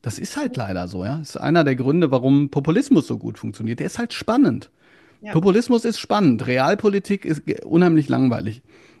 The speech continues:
Speaker 1: Aber jedenfalls die S P D hat zum Beispiel auch vorgeschlagen, also und jetzt unabhängig davon, wie ich zur S P D stehe, ja, also ich, ähm,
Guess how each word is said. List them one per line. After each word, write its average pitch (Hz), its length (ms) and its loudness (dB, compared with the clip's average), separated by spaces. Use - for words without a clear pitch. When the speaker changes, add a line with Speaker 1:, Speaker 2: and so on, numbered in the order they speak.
Speaker 1:
Aber 139 140 4
jedenfalls 160 340 6
die - 120 -2
S 143 140 0
P 131 120 0
D 156 320 2
hat 131 160 -4
zum 147 120 2
Beispiel 139 280 0
auch 123 140 -2
vorgeschlagen, 135 840 -2
also 107 160 -6
und 107 80 -6
jetzt - 140 -6
unabhängig 131 360 4
davon, 120 280 0
wie 120 40 0
ich 113 80 -6
zur - 140 -4
S - 120 -8
P 117 120 -2
D 139 160 4
stehe, 95 340 -6
ja, 120 180 -2
also 117 260 -2
ich, - 260 -8
ähm, 113 440 -2